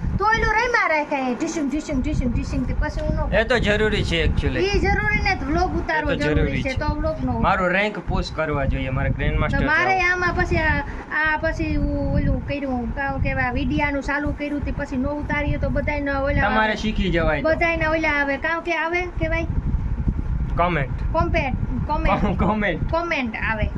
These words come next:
Speaker 2: કોમેન્ટ.
Speaker 1: કે તમે કાંઈ ઉતારતા ને. અમારે
Speaker 2: મેસેજ બધુંય.
Speaker 1: હા,
Speaker 2: જી
Speaker 1: અમારે
Speaker 2: કે
Speaker 1: કંઈ દુઃખ ને કંઈ ઓલું ને કે કામ કરવા ઉતારતા ને કે કામ, આ તો ખાલી કે ઓલા ને
Speaker 2: કોણ
Speaker 1: કે
Speaker 2: આવ્યો?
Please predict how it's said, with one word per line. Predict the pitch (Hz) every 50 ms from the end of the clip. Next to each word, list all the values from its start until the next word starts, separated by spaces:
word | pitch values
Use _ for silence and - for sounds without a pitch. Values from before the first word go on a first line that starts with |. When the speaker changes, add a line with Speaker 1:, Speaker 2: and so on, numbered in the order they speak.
| - -
Speaker 2:
કોમેન્ટ. | 180 190 190 185 160 151 233 -
Speaker 1:
કે | 285 285
તમે | 285 277
કાંઈ | 285 320 339 330
ઉતારતા | 294 294 330 - - 302 285 277 - 285 262 262
ને. | 254 254 254
અમારે | 240 - - - - 185 214 214
Speaker 2:
મેસેજ | 214 208 196 170 147 143 143 135 120 - 117 113 139
બધુંય. | 147 175 175 175 147 139 123 113
Speaker 1:
હા, | - - 254 254 233
Speaker 2:
જી | - -
Speaker 1:
અમારે | - 320 349 359 359 359
Speaker 2:
કે | 370
Speaker 1:
કંઈ | 359 349 320
દુઃખ | 254 247 359 415 415 - -
ને | 381 392 440 440 440 415 -
કંઈ | 370 381 381
ઓલું | 359 339 359 370 392 440 440
ને | 453 480 466 - -
કે | - 381 349
કામ | 349 330 339 339 339
કરવા | 339 330 320 320 302 277
ઉતારતા | 285 311 - - 302 294 285 - 285 269 262
ને | 254 262 269 269 - -
કે | 269
કામ, | 247 - 269 277 269
આ | 269 269 285 311
તો | - 330 302 - -
ખાલી | 311 320 339 320 320 302 302 311 - -
કે | 285 269 262 247 233 226 226 226
ઓલા | 226 240 269 294 285 262 262
ને | 240 240 254 262
Speaker 2:
કોણ | 247 151 147
Speaker 1:
કે | 127 123
Speaker 2:
આવ્યો? | 123 123 - -